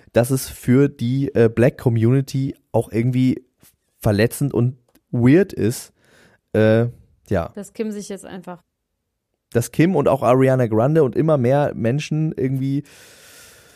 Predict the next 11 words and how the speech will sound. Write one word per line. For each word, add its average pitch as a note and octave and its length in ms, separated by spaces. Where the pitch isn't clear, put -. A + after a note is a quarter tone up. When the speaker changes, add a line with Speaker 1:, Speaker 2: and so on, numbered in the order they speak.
Speaker 1:
ja, G2 360
d-, G#2+ 140
das B2+ 200
einfach C3 240
so B2 120
als G#2+ 220
Schönheitsideal, A2 2250
äh, - 80
irgendwie A#2+ 220
so A2+ 220
als, - 500